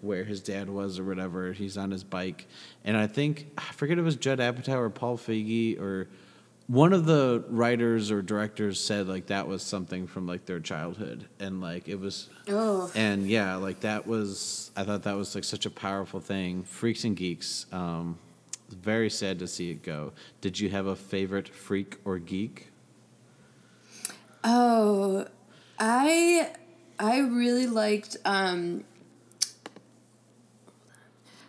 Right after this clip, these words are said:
Speaker 2: I really liked Kim Kelly, uh, who is Busy Phillips' character, 'cause she was, you know, just this misunderstood high school bitchy girl. And we all knew that girl. You know, we all knew the,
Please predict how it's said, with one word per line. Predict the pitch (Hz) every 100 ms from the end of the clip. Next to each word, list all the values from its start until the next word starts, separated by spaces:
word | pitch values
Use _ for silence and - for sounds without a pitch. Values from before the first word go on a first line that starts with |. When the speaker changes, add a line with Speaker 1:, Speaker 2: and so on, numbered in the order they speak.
| -
Speaker 2:
I | 214
really | 208 240 262
liked | 269 240 226 -
Kim | - 220 214
Kelly, | 208 185 180 175 202 254 -
uh, | 190 185 175
who | 180 185
is | 180
Busy | 175 185 185
Phillips' | 185 - 170 175 - -
character, | 220 226 226 - 247 247 254
'cause | - -
she | - 208
was, | 208 202 - - - - - -
you | - 220
know, | 220
just | 214 240
this | 240 220
misunderstood | 202 208 202 208 196 190 190 - - 185 175 170 - - _ - - 202
high | 175 190
school | 185 - 190 165
bitchy | 170 - 226 214
girl. | 240 247 247 262 -
And | 226 262
we | 277
all | 277
knew | 247 190 175
that | 165 165
girl. | 175 160 180
You | 233
know, | 220
we | 220
all | 220
knew | 226
the, | 214